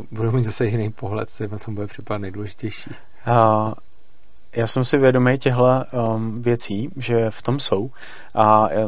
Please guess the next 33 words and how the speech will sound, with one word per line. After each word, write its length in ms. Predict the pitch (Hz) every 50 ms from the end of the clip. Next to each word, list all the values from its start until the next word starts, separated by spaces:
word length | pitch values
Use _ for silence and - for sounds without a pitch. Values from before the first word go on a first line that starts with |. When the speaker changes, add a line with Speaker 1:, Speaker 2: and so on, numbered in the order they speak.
| - -
Speaker 2:
vybral 460 | 110 113 113 117 107 120 123 120 117
jsem 200 | - - 123 117
z 140 | - - -
toho 180 | 127 120 123
pro 160 | 120 - - 123
diváky 400 | 120 123 123 123 120 113 - 123
právě 720 | - - 123 120 117 113 117 120 120 120 120 120 120 120 - - - - -
to, 140 | - 117 110
co 340 | - - - 120 117 117 - - -
v 140 | - - -
tom 460 | - - - 117 113 117 117 117 120
zaujalo 520 | 117 120 107 104 123 120 117 117 120 120
mě, 200 | 120 117 113 110
nebo 220 | 110 113 110 110 117
Speaker 1:
Mhm. 60 | 113
Speaker 2:
to, 100 | - 123
co 140 | 120 - 123
je 180 | 123 123 123 127 - - - - - - -
jakoby 640 | - 110 - 123 113 113 123 123 123 120 120 120 113 -
stěžejní 520 | - - - 123 113 120 117 117 117 123
pro 220 | 123 - 135 135 123
mě, 220 | 120 113 104 98 -
Speaker 1:
Jasně. 80 | - - 117
Speaker 2:
protože, 320 | - 127 127 113 123 123
eh, 580 | 120 117 117 117 - - - - - - - - 117 117 117 117 117 113 101 - - 113
pro 160 | - 131 123 123
mě 380 | 123 120 120 123 123 120 117 - -
byly 380 | 110 107 107 113 123 131 131
problematický, 1200 | 120 - 131 123 120 127 123 123 123 120 - 131 117 - - - - 123 120 120 120 120 117 117 120 -
eh, 200 | - 120 120 117
právě 340 | 113 - 127 123 123 127 131
ty 120 | 127 135
emoce, 540 | - 127 123 123 123 120 - - - - -